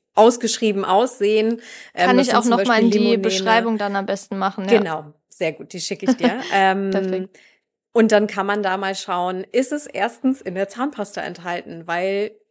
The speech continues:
Speaker 1: da ist der Kontakt gegeben, ist es zweitens vielleicht einfach auch in Reinigung,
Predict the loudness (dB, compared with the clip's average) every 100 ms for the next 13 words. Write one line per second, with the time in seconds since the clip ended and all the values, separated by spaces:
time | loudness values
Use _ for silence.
0 | -6 -4 -4 -6 -6 -6 -4 -8 -6 -10
1 | -10 -8 -4 0 0 0 -4 -6 -6 -6
2 | -10 -14 _ _ -2 -2 -2 -10 -8 -4
3 | -4 -4 -10 -8 -10 -10 -6 -6 -6 -4
4 | -4 -4 -10 -20 _ 0 0 0 -2 -4
5 | -8